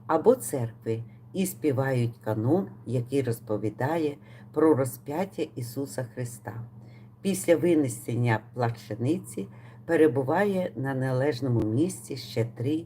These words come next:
дні, неповних, правда, нагадуючи про те, що рівно три дні Спаситель лежав у своїй труні. Е, також винесення плащаниці, е, було включено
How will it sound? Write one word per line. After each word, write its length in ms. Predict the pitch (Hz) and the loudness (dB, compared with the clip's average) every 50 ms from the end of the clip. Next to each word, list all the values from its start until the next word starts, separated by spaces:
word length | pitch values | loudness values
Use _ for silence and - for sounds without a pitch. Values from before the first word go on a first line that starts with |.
| - - - | -8 -14 -16
дні, 440 | 110 117 117 120 113 107 104 92 - - - - | -10 -4 0 0 0 0 0 -2 -6 -10 -14 -8
неповних, 600 | - 107 175 175 - - 110 98 98 92 - - - - - - | -4 -4 -4 -2 0 0 0 0 0 -4 -8 -10 -14 -18 -18 -12
правда, 320 | - 98 98 - - - - - - - - - - - - - - - - | -10 -10 -10 -10 -12 -16 -18 -18 -20 -20 -20 -20 -20 -20 -20 -20 -16 -8 -2
нагадуючи 840 | - 147 147 139 131 156 160 156 127 120 135 123 123 113 - - 113 | 2 4 4 4 4 4 4 4 4 2 2 2 0 -2 -2 -4 -4
про 220 | 110 - - 101 | -4 -4 -6 -6
те, 340 | 107 - - 147 160 180 185 - - - | -6 -6 -4 -4 -4 -4 -6 -8 -14 -20
що 340 | - - - - 151 139 | -18 -6 2 4 4 4
рівно 440 | 123 131 165 185 214 185 170 143 123 | 4 4 2 0 2 2 2 2 2
три 360 | 113 - - 147 185 202 202 170 - | 0 -2 -2 -2 -2 -2 -4 -6 -4
дні 300 | - 131 127 120 117 113 - - - - - - - | 0 0 2 2 2 0 -2 -6 -18 -20 -20 -18 -16
Спаситель 760 | - - - - 139 127 - - 165 165 165 - - 120 120 120 | -14 -8 -4 -2 -2 -2 0 2 0 0 0 -2 -6 -4 -2 0
лежав 560 | 117 113 123 113 - 120 139 151 180 185 - - | 0 0 0 -2 -2 0 0 0 0 0 -2 -6
у 80 | - 113 | -8 -10
своїй 500 | 117 - - 117 117 117 131 151 151 127 - | -8 -4 -2 -2 -2 0 0 -2 -4 -4 -6
труні. 440 | - 135 135 131 123 117 107 104 101 - - - - - - - - - - - - - - - - - - - | -8 -6 -2 0 0 0 0 -2 -4 -8 -12 -18 -20 -20 -20 -20 -20 -20 -20 -20 -20 -20 -20 -20 -20 -16 -10 -6
Е, 280 | 117 135 135 135 123 120 - | -4 -4 -2 -4 -4 -4 0
також 400 | - 175 185 185 185 - 127 135 156 143 135 123 113 | 2 4 4 4 2 0 0 4 4 6 6 4 4
винесення 600 | 147 175 170 156 151 139 - - 135 120 131 127 | 2 4 4 4 2 2 0 -4 -2 -2 -2 -2
плащаниці, 1000 | 120 - - 117 120 - - - 117 120 147 185 226 220 - - - 113 104 - - - - - - - - - - - | -4 -2 -4 -4 -4 -4 -4 -4 -2 0 0 0 0 -2 -6 -8 -6 -6 -6 -6 -10 -18 -20 -20 -20 -20 -20 -14 -8 -4
е, 460 | - 131 135 131 131 131 127 123 117 | -2 0 2 2 2 4 4 4 2
було 520 | 98 92 98 107 113 143 165 165 180 185 175 | 2 0 -4 -2 0 2 4 6 6 4 4
включено 800 | - - - - 151 180 226 254 247 - - 151 131 127 113 | 2 -2 -8 -6 -2 0 0 0 0 0 -2 0 2 2 0